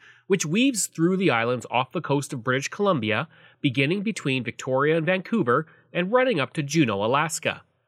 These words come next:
The route was vital to the communities along the coast to receive cargo, passengers, and mail. The passage was also dangerous,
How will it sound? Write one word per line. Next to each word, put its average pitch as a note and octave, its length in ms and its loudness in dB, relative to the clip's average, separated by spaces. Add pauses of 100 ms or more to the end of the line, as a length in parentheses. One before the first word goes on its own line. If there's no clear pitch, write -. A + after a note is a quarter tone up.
(420)
The G3 80 4
route C#4 340 4
was G3+ 140 2
vital B2+ 440 2
to - 140 -14
the C3 80 -6
communities C3+ 520 0
along D3+ 360 2
the D3+ 120 -4
coast C#3+ 420 0
to C#3 100 -6
receive F#3 460 -2
cargo, F#3 540 0 (340)
passengers, A#2+ 800 -2
and G#2+ 160 -4
mail. A#2 380 0 (960)
The D#3+ 80 0
passage F3 480 0
was B2 120 -4
also F3 300 2
dangerous, C#3 800 -2